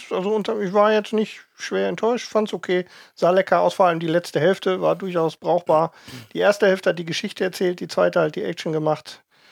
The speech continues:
Schade, dass beides dann eben nur halb war, anstatt vollständig, aber ansonsten, ähm, wir haben noch nicht über das drei D gesprochen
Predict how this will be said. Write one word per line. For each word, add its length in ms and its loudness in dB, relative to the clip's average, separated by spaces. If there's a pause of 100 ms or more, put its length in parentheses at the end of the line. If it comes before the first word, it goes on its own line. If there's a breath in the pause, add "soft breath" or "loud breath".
(160 soft breath)
Schade, 320 4
dass 180 0
beides 340 2
dann 140 0
eben 180 -2
nur 180 0
halb 260 4
war, 300 4
anstatt 460 -6
vollständig, 1400 -6
aber 280 0
ansonsten, 640 -4 (720 loud breath)
ähm, 380 4
wir 100 6
haben 80 6
noch 140 2
nicht 180 -2
über 100 0
das 100 0
drei 200 2
D 160 2
gesprochen 580 -4